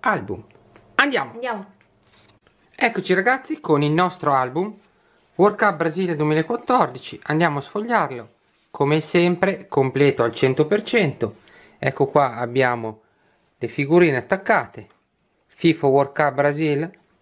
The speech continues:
Speaker 1: poi abbiamo la sua icona, il suo simbolo di questo mondiale,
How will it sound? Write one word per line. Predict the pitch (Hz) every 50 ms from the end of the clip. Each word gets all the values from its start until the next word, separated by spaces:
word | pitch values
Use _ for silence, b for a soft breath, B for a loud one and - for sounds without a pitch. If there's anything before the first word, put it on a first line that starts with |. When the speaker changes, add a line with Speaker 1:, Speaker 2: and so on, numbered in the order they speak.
| _ _ _ _ _ _ _ _ _ _ _ _
Speaker 1:
poi | - 135 131
abbiamo | 123 123 135 131 127 127 123 123 120 120 117 113 117 113 110 110 _ _ _ _ _ -
la | - 120 117
sua | - -
icona, | 135 - - - 156 147 156 160
il | 135
suo | - - 113
simbolo | - - 139 135 131 131 147 165 185 190 - _
di | - 123 110
questo | - 113 - - 107
mondiale, | 113 117 113 120 120 123 131 139 175 226